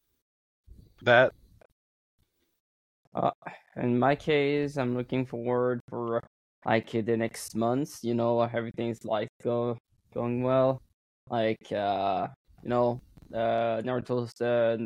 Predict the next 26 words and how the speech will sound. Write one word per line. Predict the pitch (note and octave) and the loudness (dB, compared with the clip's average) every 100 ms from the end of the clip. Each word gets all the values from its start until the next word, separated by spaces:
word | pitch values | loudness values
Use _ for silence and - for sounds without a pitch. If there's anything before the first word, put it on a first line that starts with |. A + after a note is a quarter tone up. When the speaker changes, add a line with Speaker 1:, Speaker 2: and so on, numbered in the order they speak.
| - | -8
Speaker 2:
Storm | - A#2 | -2 -2
Connection's | A2+ A#2+ A#2+ - A#2 - | 0 -4 -4 -4 -6 -4
coming | A2+ A#2 | -4 -2
out, | A2+ A2+ - | -2 -4 -4
uh, | A2 A#2 | -6 -6
Su-, | - A2+ G2+ B2 | -6 -6 -6 -4
Friday. | - B2 B2 C3 C#3 _ - - - _ _ _ - - | 0 0 2 -2 -4 _ -20 -20 -20 _ _ _ -20 -4
Uh, | A#2+ A2+ A2+ G#2 G#2 G#2+ | 0 2 2 2 2 0
after | - B2 | 0 0
that, | A#2+ B2 A2+ | 4 2 2
like, | A#2 A2+ A2+ - - C3 | 0 0 -2 -8 -8 -2
I | A#2+ - - | -2 -4 -8
think | C#3 C3+ C3 B2 - - - - - | -2 -2 -2 -4 -12 -20 -20 -20 -14
we're | B2+ C3+ | -6 -2
getting | C#3 D#3 D3 | 0 0 0
close | D3+ D#3 D3 | 2 2 -2
to, | B2+ | 0
like, | A#2+ A#2 - | 2 2 0
uh, | A#2 A2+ A2 | 0 2 0
January, | A2 A#2 C3 B2 A2 A#2 | 0 -2 -2 -2 -4 -4
so, | A#2+ A#2+ | -2 0
like, | A#2+ A#2+ A#2+ | 0 -2 0
there's | B2 A#2+ | -2 0
gonna | B2 A#2+ A#2 | 0 2 -2
be | A2+ B2 | 0 2
a, | A#2+ | 2